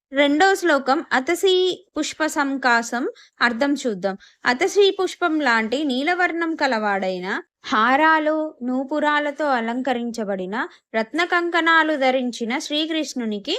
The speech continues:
వందనం. మూడో శ్లోకం కుటిలాలక సంయుక్తం అర్థం చూద్దాం.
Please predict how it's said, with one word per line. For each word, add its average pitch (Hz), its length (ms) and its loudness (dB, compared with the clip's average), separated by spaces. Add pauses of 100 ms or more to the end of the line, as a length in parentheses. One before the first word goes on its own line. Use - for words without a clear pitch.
(300)
వందనం. 247 580 2 (600)
మూడో 349 300 4 (100)
శ్లోకం 285 340 0 (120)
కుటిలాలక 349 640 2 (120)
సంయుక్తం 277 580 -4 (220)
అర్థం 269 360 -2
చూద్దాం. 190 320 -4